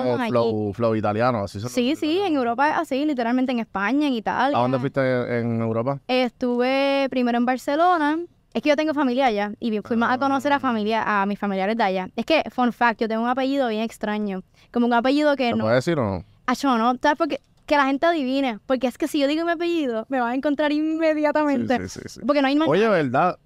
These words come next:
Speaker 2: Eh, tú, te, tú eres la Natalia y, y, y,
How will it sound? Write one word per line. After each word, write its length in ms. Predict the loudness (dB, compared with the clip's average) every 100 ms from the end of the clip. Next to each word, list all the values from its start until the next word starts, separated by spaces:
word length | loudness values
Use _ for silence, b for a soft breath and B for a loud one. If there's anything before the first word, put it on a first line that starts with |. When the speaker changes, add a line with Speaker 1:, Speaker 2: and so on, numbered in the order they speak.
| -6
Speaker 2:
Eh, 160 | -2 -2 -2
tú, 180 | -2
te, 140 | -2 -4
tú 300 | -2 0 2
eres 200 | 2 0 _ -4
la 180 | 0 2
Natalia 500 | 2 2 4 2 2
y, 460 | 0 0 -2 -4 -10 _ _ -8
y, 100 | -4
y, 300 | -2 0 -2